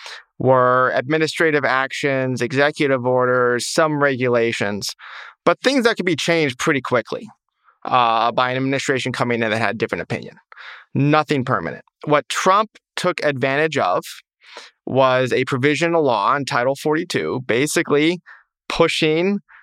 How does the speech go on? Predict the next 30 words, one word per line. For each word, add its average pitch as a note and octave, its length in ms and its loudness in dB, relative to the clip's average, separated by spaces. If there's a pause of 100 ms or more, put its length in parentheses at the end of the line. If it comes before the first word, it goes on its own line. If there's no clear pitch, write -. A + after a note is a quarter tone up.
(140)
the C3+ 80 2
C D3+ 220 2
D E3 120 2
C D#3 260 2
to D3+ 80 4
issue D3 440 2
an C#3 60 2
order C#3+ 280 2
saying C#3 220 0
it's C#3 100 -2
a C3 60 0
health C#3+ 240 2
emergency D3 680 0 (360)
and C3 340 2
the C3 60 -2
borders C3+ 320 2
are D3+ 60 0
closed. - 480 -4 (720)
And B2 420 0
that C3 420 2
was C3 380 2
a B2 300 0
tectonic D3+ 1080 -2 (600)
shift. - 640 -2
It C#3 140 2
was C3+ 160 2
made C#3+ 240 0
possible F#3 640 0
partly F#3 600 0 (460)
um, C3 460 2